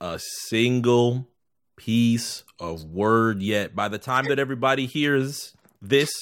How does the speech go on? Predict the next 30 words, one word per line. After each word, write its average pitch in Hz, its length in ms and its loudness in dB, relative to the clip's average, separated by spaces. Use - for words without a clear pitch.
episode 135 420 0
seven 131 300 0
of 117 160 -2
Recut 135 400 0
Gems, 127 320 0
of 113 100 -8
course, 135 500 -2
thank 143 300 0
y'all 139 180 4
to 160 120 -6
the 131 80 -6
Cutters 143 400 2
for 131 100 -8
tuning 139 340 -4
in 139 120 0
for 135 120 0
another 135 280 2
week. 147 280 0
By 135 80 -6
the 143 80 -2
time 185 300 2
that 180 120 4
you 165 80 -8
hear 170 240 2
this, 127 300 0
game 135 300 2
three 165 240 -2
would 160 180 0
have 147 120 -2
passed. 123 540 -2